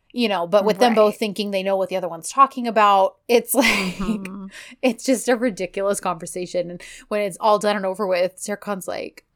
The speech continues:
Speaker 1: "What, what the heck? Why does she keep wanting to just, like, yank my baby out of her?" Like,
Speaker 2: <laughs>
Speaker 1: oh my
Speaker 2: Oh,
Speaker 1: gosh.
Speaker 2: man.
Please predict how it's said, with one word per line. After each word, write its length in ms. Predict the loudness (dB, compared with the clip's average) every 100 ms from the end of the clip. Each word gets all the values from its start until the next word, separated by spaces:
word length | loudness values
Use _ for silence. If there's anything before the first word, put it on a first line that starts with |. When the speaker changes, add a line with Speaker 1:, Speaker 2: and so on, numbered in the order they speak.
| _ _ -18
Speaker 1:
"What, 280 | -10 -10 -10 _
what 260 | -16 -12 -6
the 80 |
heck? 240 | -4 -4 -2
Why 100 | 0
does 160 | 4 2
she 80 | 2
keep 220 | -2 2
wanting 220 | 2 2
to 80 | 0
just, 160 | 0 2
like, 160 | 2 0 -4
yank 300 | -2 -2 0
my 140 | 0
baby 420 | 0 0 2 2
out 180 | 2 2
of 180 | 0 4
her?" 280 | 4 4 2
Like, 260 | 0 0 -4 -2
Speaker 2:
<laughs> 0 | -4 -2 -4 -2 -6 -6 -14 _ -10 -6 -6 -10 -14 -18 -16 -8
Speaker 1:
oh 200 | -4 -2
my 140 | -2
Speaker 2:
Oh, 60 | 0
Speaker 1:
gosh. 200 | 0 -2
Speaker 2:
man. 460 | -4 -8 -10 -10